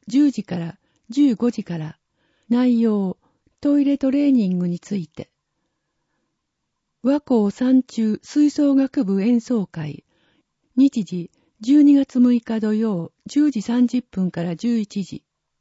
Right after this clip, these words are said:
家族でリースを作ろうデイ予約。日時、十二月十三日土曜、十時から、十時四十五分から。対象、三歳から五歳の子のいるご家族。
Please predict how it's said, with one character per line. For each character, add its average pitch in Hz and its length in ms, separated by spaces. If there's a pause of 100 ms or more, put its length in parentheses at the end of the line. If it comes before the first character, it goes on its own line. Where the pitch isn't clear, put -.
(1400)
家 294 140
族 269 280
で 196 200
リ 285 160
ー 294 40
ス - 140
を 185 140
作 - 320
ろ 262 140
う 208 80
デ 175 160
イ 165 180 (140)
予 214 120
約。 - 400 (600)
日 254 260
時、 175 240 (340)
十 254 220
二 294 140
月 277 240
十 269 200
三 262 280
日 190 260
土 185 160
曜、 180 400
十 277 240
時 208 140
か 165 120
ら、 160 200 (380)
十 294 220
時 202 120
四 269 200
十 202 200
五 233 160
分 208 260
か 165 160
ら。 135 180 (600)
対 233 240
象、 196 440 (140)
三 294 300
歳 196 260
か 190 140
ら 185 120
五 269 120
歳 196 280
の 180 120
子 240 220
の 254 160
い 240 80
る 220 140
ご 220 180
家 233 100
族。 - 400